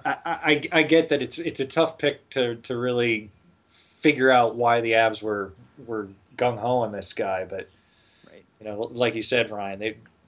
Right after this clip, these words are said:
Speaker 1: they've l-, watched him a hell of a lot more than any of us have, so.
Speaker 2: Absolutely, and these internet jockeys who are trying to, you know, they, there's a name out there that they would have liked better. I mean, fine, but y-, they're, you're not watching enough hockey to make these decisions. You're looking at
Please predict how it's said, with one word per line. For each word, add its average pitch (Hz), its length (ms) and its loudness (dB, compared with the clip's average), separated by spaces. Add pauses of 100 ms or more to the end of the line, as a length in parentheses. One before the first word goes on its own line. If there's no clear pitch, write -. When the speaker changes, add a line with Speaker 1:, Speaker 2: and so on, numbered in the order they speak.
(100)
Speaker 1:
they've 131 360 2
l-, 131 220 0
watched 131 360 4
him 117 140 -8
a 117 120 -2
hell 123 240 0
of 113 60 -4
a 117 60 -2
lot 117 240 0
more 120 220 -2
than 113 160 -2
any 113 220 -6
of 104 80 -10
us 104 220 -4
have, 98 400 -10
so. 101 480 -6
Speaker 2:
Absolutely, 135 680 -14
and 139 100 -10
these 139 320 -12
internet 151 340 -10
jockeys 135 560 -12
who 123 80 -14
are 127 60 -14
trying 135 380 -12
to, 117 200 -16 (760)
you 151 180 -14
know, 120 260 -14 (160)
they, 147 160 -12
there's 143 220 -14
a 135 60 -10
name 156 380 -2
out 123 240 -6
there 127 200 -6
that 120 160 -12
they 131 100 -8
would 123 160 -10
have 117 160 -16
liked 135 300 -10
better. 117 420 -12
I 123 40 -16
mean, 123 280 -16 (640)
fine, 120 480 -10
but 123 220 -12 (560)
y-, 156 100 -14
they're, 160 160 -8
you're 160 240 -6
not 160 200 -4
watching 135 320 -8
enough 123 260 -12
hockey 117 400 -12
to 120 100 -14
make 120 180 -12
these 117 160 -16
decisions. 113 520 -16
You're 135 100 -12
looking 127 380 -14
at 110 200 -14